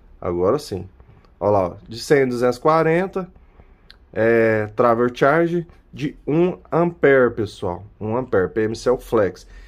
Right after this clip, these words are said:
Esse carregador aqui vai carregar turbo? Não.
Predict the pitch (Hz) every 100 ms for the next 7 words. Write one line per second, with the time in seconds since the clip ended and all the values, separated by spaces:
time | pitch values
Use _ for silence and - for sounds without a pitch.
0 | - - 170 180 160 143 131 123 120 147
1 | 143 135 123 113 104 101 170 165 104 101
2 | - - 160 175 135